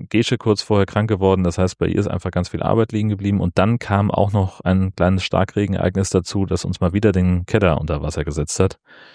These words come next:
Das hatten wir zuletzt vor fünf Monaten. Und dieses Mal war es halt ein bisschen doller, ähm, weil das Wasser, also beim letzten Mal hatten wir zwar mehr Wasser vor der Kellertür stehen, das war aber halt so ein,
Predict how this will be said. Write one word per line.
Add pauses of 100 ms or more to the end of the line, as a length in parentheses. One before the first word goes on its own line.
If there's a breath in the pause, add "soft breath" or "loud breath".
(480 soft breath)
Das
hatten
wir
zuletzt
vor
fünf
Monaten. (1080 loud breath)
Und
dieses
Mal
war
es
halt
ein
bisschen
doller, (340)
ähm, (640)
weil
das
Wasser,
also (400)
beim
letzten
Mal
hatten
wir
zwar
mehr
Wasser
vor
der
Kellertür
stehen, (560 soft breath)
das
war
aber
halt
so
ein,